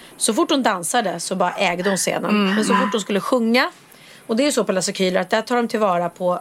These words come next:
Speaker 1: alla talanger man har. Så att hör de att man kan sjunga så
Speaker 2: Mm.
Speaker 1: vill de
Speaker 2: Mm.
Speaker 1: gärna det, och hon var med i sånggruppen. Och då blev det så här, för hon sjöng väldigt fint. Och då sa då, eh, sångläraren att, "Ja, men då ska du sjunga solo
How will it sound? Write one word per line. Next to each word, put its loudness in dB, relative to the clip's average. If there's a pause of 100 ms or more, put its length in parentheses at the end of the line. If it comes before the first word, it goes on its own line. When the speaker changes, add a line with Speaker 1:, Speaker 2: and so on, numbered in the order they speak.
Speaker 1:
alla 0
talanger -6
man -8
har. -6 (240)
Så -4
att -10
hör 2
de 0
att -6
man -4
kan -6
sjunga 0
så 0 (180)
Speaker 2:
Mm. 0
Speaker 1:
vill 2
de 2
Speaker 2:
Mm. 2
Speaker 1:
gärna 0
det, 2
och 4
hon 0
var 0
med 0
i -2
sånggruppen. -2 (280)
Och 0
då 2
blev 4
det -2
så -2
här, 0
för -2
hon 2
sjöng 2
väldigt 0
fint. -2 (360)
Och 0
då 2
sa 2
då, 2 (440)
eh, -2
sångläraren -2
att, -12
"Ja, -8
men 2
då 2 (180)
ska 0
du -2
sjunga -2 (280)
solo 0